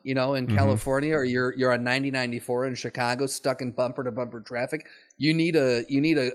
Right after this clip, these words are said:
Speaker 1: a, a glam shot of that? You don't.
Speaker 2: I mean
Speaker 1: You, the only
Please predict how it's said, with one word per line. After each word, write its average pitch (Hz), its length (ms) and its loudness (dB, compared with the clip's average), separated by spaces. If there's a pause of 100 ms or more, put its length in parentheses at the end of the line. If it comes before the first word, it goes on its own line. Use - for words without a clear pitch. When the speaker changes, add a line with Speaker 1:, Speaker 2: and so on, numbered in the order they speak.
Speaker 1:
a, 104 380 -2
a 113 80 -4
glam 120 500 -2
shot 160 320 0
of 175 80 -2
that? 196 340 0
You 151 100 -2
don't. 202 440 -2 (580)
Speaker 2:
I 180 80 6
mean 202 260 8
Speaker 1:
You, 196 80 2
the 185 160 4
only 233 340 2